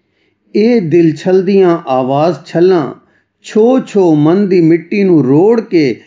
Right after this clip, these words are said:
ਆਪਣੇ ਪ੍ਰਵਾਹ ਵਿੱਚ ਘੋਲ ਕੇ ਲੈ ਜਾਂਦੀਆਂ ਹਨ। ਇਹ ਇਲਾਹੀ ਕੁਨ ਕੁਨ ਮੇਰੇ ਮੱਥੇ ਨੂੰ ਛਿਨ ਛਿਨ ਛਾਣ ਛਾਣ ਕਰਦੀ ਵੱਜਦੀ ਹੈ। ਠੰਡੀ ਵਗਦੀ ਹਵਾ ਦੀ ਛੋਹ ਥੀ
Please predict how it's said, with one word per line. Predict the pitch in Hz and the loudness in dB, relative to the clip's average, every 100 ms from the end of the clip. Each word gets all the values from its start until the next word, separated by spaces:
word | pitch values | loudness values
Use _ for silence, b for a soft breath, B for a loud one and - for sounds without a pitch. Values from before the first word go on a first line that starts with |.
| B 156 | B -6
ਆਪਣੇ | 151 151 160 | -6 -2 -2
ਪ੍ਰਵਾਹ | 139 147 143 143 156 208 | -2 -4 -2 -2 0 -2
ਵਿੱਚ | 180 147 - | -2 -2 -6
ਘੋਲ | _ 135 107 131 | _ -4 -2 -2
ਕੇ | 147 160 | -2 -2
ਲੈ | 131 113 | -2 -4
ਜਾਂਦੀਆਂ | 95 95 95 95 92 | -6 -10 -10 -12 -14
ਹਨ। | - - _ _ _ _ _ _ _ _ _ _ _ _ _ - | -18 -20 _ _ _ _ _ _ _ _ _ _ _ _ _ 0
ਇਹ | 165 180 180 | 2 2 0
ਇਲਾਹੀ | 147 139 143 156 160 156 147 - | 0 0 0 0 2 0 -2 -4
ਕੁਨ | 208 202 | 0 0
ਕੁਨ | 202 160 147 131 123 - _ _ - | 0 0 0 0 -2 -10 _ _ -4
ਮੇਰੇ | 139 160 160 | 0 2 2
ਮੱਥੇ | 165 202 202 214 196 | 0 -2 -4 -4 0
ਨੂੰ | 180 147 | 2 0
ਛਿਨ | - 208 214 208 | -2 -4 -2 -4
ਛਿਨ | - 175 151 | -2 0 0
ਛਾਣ | 143 - 165 190 | -2 -4 -2 -2
ਛਾਣ | 170 165 151 | -4 -6 -4
ਕਰਦੀ | 135 139 127 117 127 | -4 -4 -6 -4 -4
ਵੱਜਦੀ | 104 120 120 127 110 | -4 -6 -6 -6 -8
ਹੈ। | 95 - _ _ _ _ _ _ _ _ _ _ _ _ _ _ _ | -12 -20 _ _ _ _ _ _ _ _ _ _ _ _ _ _ _
ਠੰਡੀ | 190 208 220 233 | -2 0 2 0
ਵਗਦੀ | 185 127 170 190 214 | 0 -2 -2 -2 -2
ਹਵਾ | 165 151 139 120 143 | -2 -2 -2 -2 -2
ਦੀ | 156 185 | -2 -4
ਛੋਹ | 143 - 185 208 208 | -4 -2 0 0 -2
ਥੀ | - 156 127 - | 0 0 0 -4